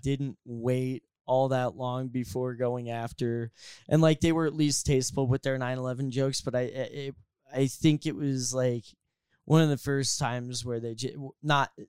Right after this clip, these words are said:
they necessarily, but, like, the media in general just, like, went into a taboo and it kinda helped with things and never, like,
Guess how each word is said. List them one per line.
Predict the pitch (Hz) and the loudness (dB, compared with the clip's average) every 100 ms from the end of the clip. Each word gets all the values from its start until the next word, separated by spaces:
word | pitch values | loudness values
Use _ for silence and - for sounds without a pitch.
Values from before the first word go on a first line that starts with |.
| - 147 123 113 | -16 -14 -6 4
they | 156 151 | 6 6
necessarily, | 139 135 127 - 131 127 123 | 2 0 0 -2 -2 0 0
but, | 104 127 110 | -2 -4 -2
like, | 127 113 | -6 -4
the | 135 | -4
media | 135 139 131 127 | -2 -2 -2 -4
in | 127 117 | -6 -4
general | 127 123 120 117 | -4 -4 -6 -6
just, | 120 110 | -4 -4
like, | 120 117 - - - | -4 -6 -10 -20 -4
went | - 156 147 | 4 6 6
into | 143 143 - 143 | 0 -2 0 0
a | 127 | 2
taboo | 156 131 123 127 131 127 123 113 117 | 2 2 2 -2 -2 -2 -2 -4 -6
and | 131 120 113 107 | -6 -6 -6 -10
it | - 117 - | -10 -10 -6
kinda | 127 123 113 110 107 _ _ _ _ _ - | -4 -4 -6 -10 -14 _ _ _ _ _ -4
helped | 143 135 120 - | 2 2 0 -6
with | 123 - | -6 -6
things | 123 117 113 | -8 -8 -10
and | 117 | -10
never, | 113 - | -10 -6
like, | 120 120 | -6 -6